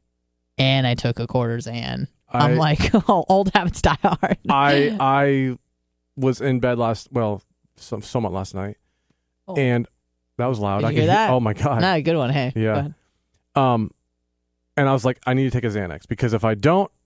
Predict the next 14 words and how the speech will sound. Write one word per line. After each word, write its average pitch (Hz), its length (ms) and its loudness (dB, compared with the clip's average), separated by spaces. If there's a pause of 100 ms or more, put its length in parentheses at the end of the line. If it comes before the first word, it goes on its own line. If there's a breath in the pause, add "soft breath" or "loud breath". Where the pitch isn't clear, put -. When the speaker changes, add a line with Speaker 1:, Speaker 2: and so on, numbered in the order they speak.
Speaker 2:
I'm 117 200 2
not 120 200 -2
going 113 160 -4
to 107 80 -4
bed." 92 320 -6
Speaker 1:
Yeah. 127 260 -2 (160)
Speaker 2:
And 208 160 2
I 247 60 2
didn't, 196 400 0 (220)
and 139 100 2
I 135 120 2 (160)
probably 151 460 -2
woke 127 260 0
up 123 200 0